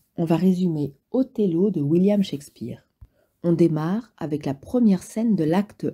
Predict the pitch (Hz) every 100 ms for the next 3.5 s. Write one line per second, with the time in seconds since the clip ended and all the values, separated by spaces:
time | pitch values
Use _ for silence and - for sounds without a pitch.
0 | - 120 - - - _ _ _ 160 160
1 | 170 - 247 196 143 - 196 208 160 -
2 | 147 139 156 202 208 _ _ _ 190 -
3 | 175 - 139 135